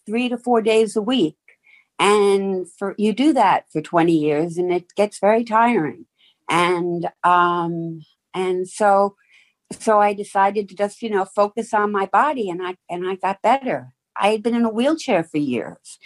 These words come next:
and now I'm active and can do anything.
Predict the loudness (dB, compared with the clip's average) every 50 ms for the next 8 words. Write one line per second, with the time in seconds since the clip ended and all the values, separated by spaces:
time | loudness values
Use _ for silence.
0 | -20 -20 -10 -2 0 2 4 4 4 6 6 4 4 4 2 -2 -4 -6 -6 -4
1 | -4 -4 -6 -8 _ -6 -4 -4 -6 -6 -8 -8 -6 -8 -8 -12 _ _ _ _
2 | _ _ _ _ _ _ _ _ _ _ -6 -4 -2 0 2 4 4 4 4 2
3 | 0 -2 -4 -6 -8 -10